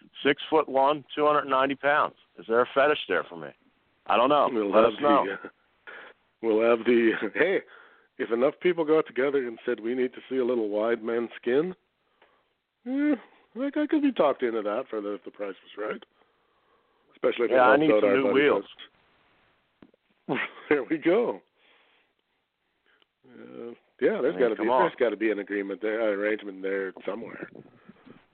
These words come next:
Speaker 1: There's an old saying: "If you ate beans once, are you a bean eater?"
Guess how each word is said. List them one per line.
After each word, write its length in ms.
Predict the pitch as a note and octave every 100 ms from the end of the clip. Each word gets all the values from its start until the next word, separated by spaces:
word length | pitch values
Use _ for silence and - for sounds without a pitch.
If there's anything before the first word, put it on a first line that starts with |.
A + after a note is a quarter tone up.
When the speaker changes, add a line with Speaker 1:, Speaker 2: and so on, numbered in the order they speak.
| _ _ - - _
Speaker 1:
There's 180 | - G#2+
an 80 | A#2+
old 240 | C#3 C#3 -
saying: 320 | C#3+ D3 D#2 _ _ _ - - _ _ _
"If 120 | - F2+
you 200 | B2+ E3
ate 200 | D#3 A#2
beans 300 | B2 C3+ A#2
once, 300 | F#2 B2 A#2 -
are 40 |
you 140 | F2+ F#2+
a 40 |
bean 280 | E2 G2+ A#2
eater?" 280 | C#3+ D3+ D3+